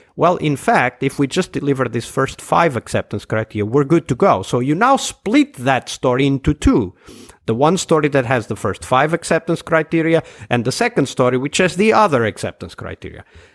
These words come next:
If you want to take this to the, you know, next level, Neil Killick, uh, a fellow, uh, British person who lives in Australia, coincidentally, talks about using this slicing technique, which is take one story, break it into as many acceptance criteria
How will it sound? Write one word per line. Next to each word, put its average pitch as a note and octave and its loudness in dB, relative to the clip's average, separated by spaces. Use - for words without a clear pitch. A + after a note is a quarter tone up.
If F3 2
you C3+ 4
want F3+ 2
to C#3+ -4
take C#3 -2
this C#3 2
to A#2 -6
the, G#2 -2
you C3+ 0
know, F#2 -2
next D3+ 0
level, C3 2
Neil D3+ 2
Killick, B2+ 0
uh, A2 2
a A2+ -2
fellow, B2+ 2
uh, G#2 -2
British C3 0
person C3 2
who D3+ 0
lives A#3 4
in C#3 2
Australia, A2 0
coincidentally, G#2 -6
talks D#3 0
about G#2+ 0
using G#2+ -2
this G#2+ -2
slicing C3+ 0
technique, G2+ -4
which C3 -2
is D3 0
take B2 0
one D#3+ 2
story, A#2 2
break A#2 2
it B2 -2
into B2+ 0
as B2 2
many B2+ 0
acceptance A#2+ -2
criteria A2+ -2